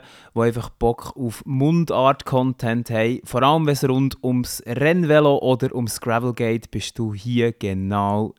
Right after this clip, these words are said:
richtig. Ich starte den Podcast mit einem Update, was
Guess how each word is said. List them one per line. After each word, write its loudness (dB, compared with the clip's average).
richtig. -8
Ich 0
starte -4
den -4
Podcast -6
mit -2
einem -2
Update, 0
was -2